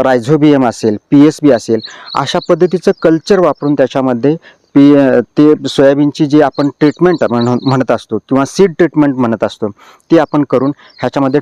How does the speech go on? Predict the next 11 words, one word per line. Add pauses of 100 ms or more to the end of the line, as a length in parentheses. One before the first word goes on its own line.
टोकन
घेत
असतो. (560)
टोकन
केल्याच्या
नंतर
ह्याच्यामध्ये
उत्पादकता
जी
येते
सोयाबीनची